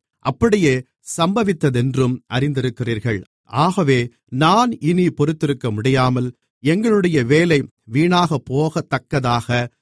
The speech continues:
சோதனைக்காரன் உங்களை சோதனைக்கு உட்படுத்தினது உண்டோ என்று உங்களுடைய விசுவாசத்தை அறியும்படிக்கு அவனை அனுப்பினேன். இப்பொழுது தீமோத்தேயு உங்களிடம் இருந்து எங்களிடம் வந்து,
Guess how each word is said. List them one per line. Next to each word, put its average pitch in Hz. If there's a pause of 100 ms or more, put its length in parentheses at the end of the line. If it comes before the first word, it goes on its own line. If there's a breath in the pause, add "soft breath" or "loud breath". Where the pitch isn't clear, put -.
(160)
சோதனைக்காரன் 180
உங்களை 131
சோதனைக்கு 165
உட்படுத்தினது 127
உண்டோ 131
என்று 135 (440)
உங்களுடைய 175
விசுவாசத்தை 185 (160)
அறியும்படிக்கு 151 (220)
அவனை 165 (100)
அனுப்பினேன். 127 (580)
இப்பொழுது 180 (420)
தீமோத்தேயு 202
உங்களிடம் 156
இருந்து 135 (720)
எங்களிடம் 196
வந்து, 143